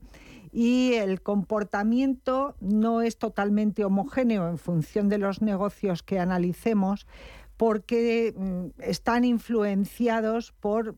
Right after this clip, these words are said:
algunos elementos macroeconómicos que tienen trascendencia, ¿no? Eh, la política de tipos de interés y la inflación están afectando de distinta manera a los seguros de daños o a los seguros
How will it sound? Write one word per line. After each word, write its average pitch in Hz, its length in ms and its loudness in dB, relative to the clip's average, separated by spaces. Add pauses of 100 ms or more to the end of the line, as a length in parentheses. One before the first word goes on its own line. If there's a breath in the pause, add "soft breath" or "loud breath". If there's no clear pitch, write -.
(140)
algunos 196 540 -2
elementos 208 720 0
macroeconómicos 190 1160 -2
que 196 100 -4
tienen 180 300 0
trascendencia, 139 880 0
¿no? 180 240 0 (540 loud breath)
Eh, 180 180 4
la 170 300 0
política 180 500 -2
de 196 100 -2
tipos 185 440 -4
de 180 160 0
interés 196 720 0
y 180 80 -2
la 160 160 -2
inflación 240 960 -2 (500 loud breath)
están 196 520 0
afectando 208 840 0
de 156 160 0
distinta 180 520 -2
manera 202 680 0 (160)
a 190 380 0
los 175 220 0
seguros 175 400 0
de 208 100 2
daños 208 600 0 (120)
o 196 420 -2
a 165 100 -6
los 160 220 -4
seguros 160 560 -2